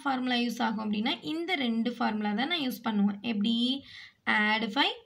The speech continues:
மைனஸ் ஃபோர். ஓகே, நான் சொல்றது புரிஞ்சுதா உங்களுக்கு?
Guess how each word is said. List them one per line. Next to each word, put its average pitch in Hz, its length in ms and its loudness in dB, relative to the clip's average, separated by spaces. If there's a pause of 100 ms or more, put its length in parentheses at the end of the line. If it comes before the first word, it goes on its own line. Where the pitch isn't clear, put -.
(100)
மைனஸ் 220 460 -2
ஃபோர். 214 300 0 (220)
ஓகே, 311 180 0 (440)
நான் 277 180 0
சொல்றது 302 340 -2
புரிஞ்சுதா 285 460 0
உங்களுக்கு? 262 400 0